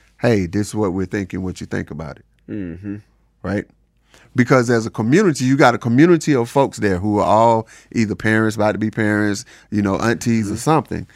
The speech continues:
Speaker 1: So this is a moment to really enlighten or at least bring another,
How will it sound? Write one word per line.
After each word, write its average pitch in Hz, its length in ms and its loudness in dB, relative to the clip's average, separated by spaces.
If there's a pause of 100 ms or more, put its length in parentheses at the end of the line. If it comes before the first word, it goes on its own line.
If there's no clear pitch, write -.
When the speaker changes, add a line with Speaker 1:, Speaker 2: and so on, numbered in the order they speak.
(140)
Speaker 1:
So 143 200 4
this 180 260 6
is 143 100 0
a 117 100 2
moment 127 520 4
to 135 240 2
really 147 500 2 (640)
enlighten 135 720 4
or 123 220 4
at 113 80 0
least 127 320 0
bring 131 240 2
another, 113 380 0